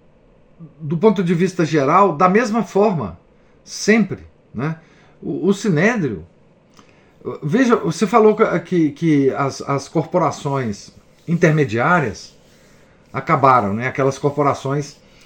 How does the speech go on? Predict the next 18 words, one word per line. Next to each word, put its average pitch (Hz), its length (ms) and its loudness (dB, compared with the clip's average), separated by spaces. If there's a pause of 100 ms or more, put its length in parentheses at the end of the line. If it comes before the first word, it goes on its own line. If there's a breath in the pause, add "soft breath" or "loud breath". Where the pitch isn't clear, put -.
(240 soft breath)
é, 120 160 -6
medievais, 127 760 -2 (220)
que, 127 140 -4
construídas 135 580 2
pela 156 180 2
igreja. 104 440 0 (1300 loud breath)
Na 117 80 -2
Revolução 151 380 4
Francesa 160 440 2
elas 175 160 2
foram 170 200 2
proibidas, 107 640 0
né? 139 180 -4 (380 soft breath)
Por 135 140 -2
lei. 107 280 2 (680 soft breath)
Mas, 160 460 2 (340)
é, 117 680 -2 (160)
veja, 135 600 6